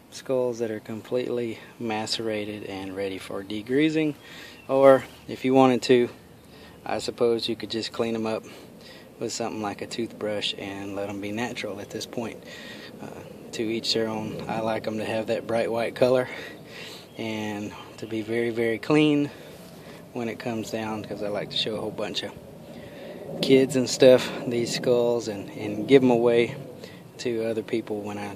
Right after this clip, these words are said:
trap on their property, I might give 'em a, give 'em a skull or give 'em a fur, um, as a little present, as a thank you,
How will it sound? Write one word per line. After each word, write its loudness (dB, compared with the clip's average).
trap -2
on -4
their -6
property, -6
I -6
might -8
give -4
'em -6
a, -8
give -4
'em -6
a -6
skull -4
or -6
give -6
'em -8
a -8
fur, -4
um, -10
as -6
a -4
little -4
present, -4
as -10
a -8
thank -2
you, 0